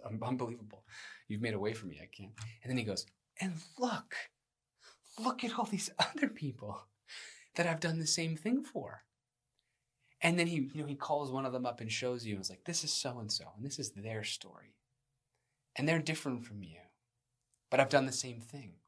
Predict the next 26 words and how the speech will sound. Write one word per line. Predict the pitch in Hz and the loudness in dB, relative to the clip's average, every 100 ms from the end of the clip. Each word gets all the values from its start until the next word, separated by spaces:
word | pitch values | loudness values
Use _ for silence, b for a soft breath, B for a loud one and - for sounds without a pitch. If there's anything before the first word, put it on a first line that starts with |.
| _ _ _ B B B | _ _ _ B B B
Then | 147 | 4
he | 151 | 4
calls | - 156 | 4 2
somebody | 151 147 156 | 2 4 4
else | 160 | 4
up | 147 127 | 2 0
over | 113 | -2
and | |
he's | 113 113 | -2 -2
like, | 151 | 2
"Look, | 202 - | 2 2
this | 190 208 | 4 4
is, | 175 - B B - | 2 -2 B B 6
this | 196 | 8
is | 240 202 165 B B B _ _ - | 8 6 2 B B B _ _ 4
so-and-so. | - 226 226 220 - 127 92 - - _ _ _ _ _ _ _ | 10 12 12 12 12 10 6 4 -8 _ _ _ _ _ _ _
And | 160 | 6
their | 180 | 8
story's | - 208 208 | 8 10 10
in-, | 202 | 8
different | 165 190 202 | 8 6 8
entirely, | 196 185 196 202 165 101 | 2 2 0 0 0 -2
and | 117 147 | 2 4
I | |
love | 160 165 170 156 | 6 8 6 6
them." | 185 180 | 2 2